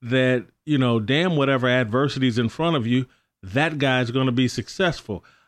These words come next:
I think if you look at my background, you know, divorced parents, uh, dad, uh, uh, didn't graduate high school, mom, a factory worker. Uh, I tell people all the time, my, me and my dad, my senior year of high school, lived in a one-bedroom, four hundred square foot apartment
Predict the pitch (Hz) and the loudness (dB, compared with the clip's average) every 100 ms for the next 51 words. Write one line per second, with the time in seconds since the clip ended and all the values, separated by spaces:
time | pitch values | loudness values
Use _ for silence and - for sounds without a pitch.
0 | _ - 135 135 - 160 147 143 - 143 | _ -8 -4 -2 0 -2 0 0 2 2
1 | 151 147 135 120 151 156 147 156 139 139 | 2 0 -2 0 0 0 0 0 -2 -2
2 | 147 143 139 139 131 - _ _ - 131 | 0 2 2 0 -2 -6 _ _ -4 0
3 | 120 110 110 101 151 156 - - 165 147 | 2 2 0 0 2 2 -2 -2 0 2
4 | 147 143 139 131 - _ _ _ _ - | 2 2 0 -2 -10 _ _ _ _ -2
5 | 117 107 104 98 - - 95 135 147 151 | 0 2 0 -2 -8 -14 -2 2 4 4
6 | 143 131 123 120 120 113 107 147 143 143 | 2 2 2 2 2 0 0 2 2 2
7 | 135 135 127 143 135 - 139 127 135 143 | 2 2 2 0 -2 0 2 2 2 2
8 | 135 123 143 135 - 131 131 131 127 135 | 2 0 0 -2 0 -2 2 0 -2 -2
9 | 127 - - _ _ - 127 120 131 135 | -4 -4 -18 _ _ -4 0 2 0 0
10 | 156 143 139 135 131 123 151 139 113 127 | 0 0 2 2 2 0 0 0 -2 -4
11 | 127 117 127 139 143 170 156 135 123 147 | -6 -2 0 2 4 2 2 0 0 2
12 | 147 127 123 117 - 151 131 123 127 143 | 2 2 0 -2 0 0 2 0 0 -2
13 | - 123 127 120 117 104 113 143 143 143 | 0 0 2 0 0 0 0 0 0 0
14 | 135 139 127 139 135 127 120 139 131 - | 0 0 -2 -2 0 0 -4 -2 -2 -2
15 | 123 107 - 139 117 113 | -4 -4 -2 0 0 -2